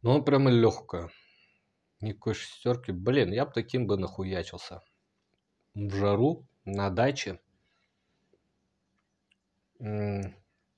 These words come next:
чтобы оно прям вот таким же запотевшим было, холодненьким. Думаю, вообще хорошо. Вот этот цветочек или такой кориандровый оттенок,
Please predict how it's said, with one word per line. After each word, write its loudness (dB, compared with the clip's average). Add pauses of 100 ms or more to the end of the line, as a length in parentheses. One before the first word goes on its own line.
(640)
чтобы 0
оно 2
прям -2
вот -6
таким -4
же -4
запотевшим -6
было, -2
холодненьким. -2 (1200)
Думаю, -4
вообще -4
хорошо. -12 (1600)
Вот 2
этот 6
цветочек 0
или -2 (580)
такой -2 (200)
кориандровый 0
оттенок, 0